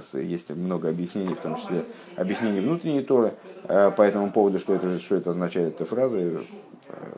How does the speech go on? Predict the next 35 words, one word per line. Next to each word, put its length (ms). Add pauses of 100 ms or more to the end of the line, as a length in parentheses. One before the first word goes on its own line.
(100)
в 80
чём 180
её 100
соль. 260 (340)
Но 240
с, 120
с, 300
с 60
точки 260
зрения 300
самой 280
простой, 460
ученик, 480 (580)
не 120
обязательно, 380
конечно, 240
именно 340
в 40
сорок, 380 (460)
э, 840 (180)
сорок 260
лет, 180
они 160
символичны 600
в 60
каком-то 360
плане, 320
но 80
так 220
или 120
иначе 260
он 180
не 80
способен 580
постигнуть, 760